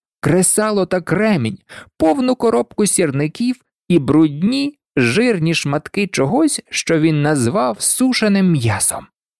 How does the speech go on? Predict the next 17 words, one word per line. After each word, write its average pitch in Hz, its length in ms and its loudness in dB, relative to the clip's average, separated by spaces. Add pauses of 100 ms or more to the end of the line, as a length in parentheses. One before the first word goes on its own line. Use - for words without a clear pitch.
(440)
"Бачиш", — 156 640 -2 (400)
пояснював 127 680 0
Сем, — 92 400 -2 (580)
я 170 640 0
весь 175 480 0
час - 540 0
мріяв 170 460 4
стати 170 320 -2
мисливцем, 143 760 0 (540)
а 117 160 0
тато 214 640 -2
хоче 214 340 0
зробити 185 440 2
з 170 80 2
мене 196 280 4
зубного 190 520 2
лікаря. 131 500 0